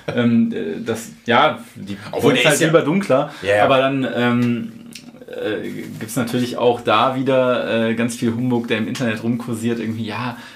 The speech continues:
Speaker 1: irgendwie kli-, äh, klingt, äh, die, die, äh, dunkle Variante irgendwie besser oder so.
Speaker 2: Natürlich.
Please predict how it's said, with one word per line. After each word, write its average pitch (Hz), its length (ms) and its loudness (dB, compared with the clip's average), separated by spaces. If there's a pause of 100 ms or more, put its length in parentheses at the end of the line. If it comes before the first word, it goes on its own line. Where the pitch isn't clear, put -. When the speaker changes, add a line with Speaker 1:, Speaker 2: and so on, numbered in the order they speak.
Speaker 1:
irgendwie 147 320 -4
kli-, 123 260 -8
äh, 120 160 -6
klingt, 139 420 -4
äh, 120 200 0
die, 110 320 0
die, 107 320 -6
äh, 101 440 -6
dunkle 131 320 -2
Variante 120 480 -4
irgendwie 113 220 -2
besser 143 560 -4
oder 127 180 2
so. 131 300 -4
Speaker 2:
Natürlich. 101 240 -6